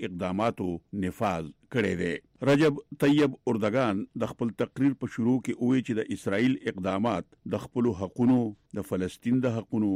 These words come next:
او د فلسطینیانو د حقونو خاطر کولو تر حده پورې جایز ګرځولې کېدای شي.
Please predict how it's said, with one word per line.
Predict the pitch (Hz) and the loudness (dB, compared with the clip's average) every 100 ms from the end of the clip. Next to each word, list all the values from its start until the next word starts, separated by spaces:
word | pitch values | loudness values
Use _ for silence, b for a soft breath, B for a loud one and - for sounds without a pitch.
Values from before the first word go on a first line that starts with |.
| 92 - 101 | -2 -6 -2
او | 101 | 0
د | 110 | 0
فلسطینیانو | 117 110 - 113 123 160 156 120 | -2 -4 -4 0 2 4 2 2
د | 104 | 0
حقونو | 98 127 123 110 | -2 0 -2 0
خاطر | 104 95 127 117 - | -4 -2 -4 -4 -4
کولو | 107 98 | -4 -4
تر | 101 90 | -6 -4
حده | 107 107 - | -2 -4 -2
پورې | 113 104 87 80 - 90 | -2 0 -2 -6 -10 -4
جایز | 104 98 120 101 | 0 2 2 0
ګرځولې | 98 90 90 87 85 - | -2 -2 -2 -2 -4 -4
کېدای | 90 107 98 - | -2 2 0 -2
شي. | 87 | -6